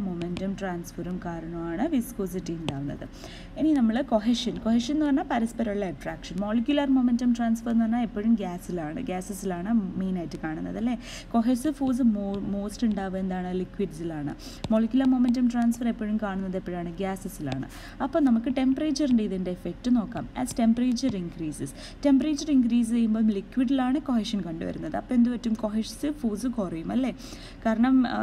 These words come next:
ഇപ്പം വെള്ളം, വെള്ളം തന്നെ എടുക്കുക. വെള്ളം തിളയ്ക്കുമ്പോൾ എന്താ, പരസ്പരമുള്ള ആ ഒരു അട്രാക്ഷൻ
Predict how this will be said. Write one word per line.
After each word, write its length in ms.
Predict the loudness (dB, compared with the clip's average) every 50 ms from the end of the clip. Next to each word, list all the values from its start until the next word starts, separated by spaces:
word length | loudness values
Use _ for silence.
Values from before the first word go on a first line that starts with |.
| 0 0
ഇപ്പം 180 | 2 6 6 6 6
വെള്ളം, 220 | 6 4 2 2 2 0 2 4
വെള്ളം 220 | 4 6 6 6 6 6
തന്നെ 140 | 4 2 -2
എടുക്കുക. 200 | -4 -2 -2 -2 0
വെള്ളം 180 | 2 2 2 2 2
തിളയ്ക്കുമ്പോൾ 420 | 2 2 2 2 6 6 6 6 6
എന്താ, 120 | 2 0 -2
പരസ്പരമുള്ള 460 | -4 -4 -4 -2 -2 0 2 2 2 2 0
ആ 40 | 0
ഒരു 80 | -2 -4 -4
അട്രാക്ഷൻ 440 | -4 -2 -2 -2 -2 0 2 2